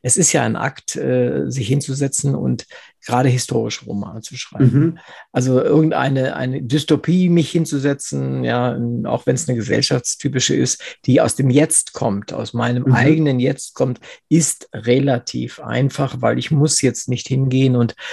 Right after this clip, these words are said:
Speaker 1: große Recherchen machen in Bezug, wie war denn die Zeit?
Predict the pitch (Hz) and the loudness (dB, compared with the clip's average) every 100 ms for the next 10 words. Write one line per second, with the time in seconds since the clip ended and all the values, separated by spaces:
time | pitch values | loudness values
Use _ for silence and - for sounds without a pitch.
0 | - _ - 143 139 135 110 - 120 120 | -14 _ 2 4 4 2 0 -2 -2 -2
1 | 139 151 131 127 - 120 120 110 - 131 | -2 -4 -4 -4 -4 -4 -6 -8 -6 -6
2 | 127 120 113 123 117 110 107 139 139 - | -2 0 2 2 0 -2 -2 0 0 -2